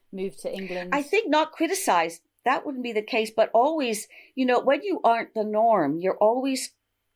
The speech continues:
Speaker 2: people are curious, you know. So you never got married. And it's like, no, didn't, that one just didn't happen. Um, you never had children,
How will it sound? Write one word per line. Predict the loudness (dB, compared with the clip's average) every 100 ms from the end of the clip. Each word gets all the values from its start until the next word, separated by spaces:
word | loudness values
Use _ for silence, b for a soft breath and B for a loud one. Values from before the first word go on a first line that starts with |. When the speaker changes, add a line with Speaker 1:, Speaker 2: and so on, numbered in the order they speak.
| _ _ _ _ -8
Speaker 2:
people | -6 -4
are | -8
curious, | -4 -4 -4 -8 -12 -16 -20 _ _ _
you | -8
know. | -8 -10 -14 _ _ _ _ _ _ _ _ _
So | -4 2 2 2 -6 _ _
you | -8
never | -2 -2 0
got | 0 0
married. | -2 -6 -8 -10 -14 -18 -18
And | -16 -16
it's | -18 -10
like, | -10 -10
no, | -8 -6 -6 -8 _ _ _ -18 -18 _ _
didn't, | -12 -10 -12 -14 _ _ _ _ -18
that | -14
one | -14 -12
just | -14 -12
didn't | -10 -8
happen. | -8 -8 -6 -8 -10 B B B B B _
Um, | 2 2 0 -4 -10 _ _ _
you | -6 -4
never | -4
had | -4 -8 -10
children, | -10 -10 -10 -12 -16 -18